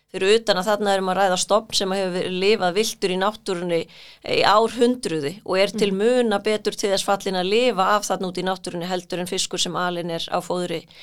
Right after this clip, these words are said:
Speaker 1: og syndir í hringi, hérna, allt sitt æviskeið.
Speaker 2: Einmitt, telurðu að umræðan í kringum fiskeldi muni verða jákvæðari á næstu misserum?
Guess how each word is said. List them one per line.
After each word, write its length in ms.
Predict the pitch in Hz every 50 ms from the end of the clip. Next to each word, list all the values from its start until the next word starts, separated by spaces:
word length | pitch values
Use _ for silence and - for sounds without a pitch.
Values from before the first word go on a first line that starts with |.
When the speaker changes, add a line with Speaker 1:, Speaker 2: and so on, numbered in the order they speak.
| - -
Speaker 1:
og 80 | - 190
syndir 340 | - 220 208 202 202 196 175
í 60 | 185
hringi, 500 | 180 208 180 175 180 - 165 165 - - - -
hérna, 360 | - - 185 175 180 175 175 175
allt 160 | 196 - -
sitt 160 | - 180 170
æviskeið. 440 | 180 180 165 156 160 - - - 185 - _ _ _ - - - _ _ -
Speaker 2:
Einmitt, 280 | 233 208 202 202 196 -
telurðu 360 | - 226 220 220 226 226 240 240
að 240 | 233 226 233 226 -
umræðan 380 | 220 220 226 262 269 262 247 240
í 40 | 240
kringum 240 | 240 - 247 226 226
fiskeldi 560 | - 254 262 - - 262 247 - 240 226 226 220
muni 220 | 220 240 240 247
verða 300 | 233 240 254 254 247 247 233 -
jákvæðari 560 | 226 233 254 262 - 277 277 269 269 277 277
á 80 | 269 269 262 247 -
næstu 300 | 226 247 277 262 - 269
misserum? 320 | 269 285 277 294 285 247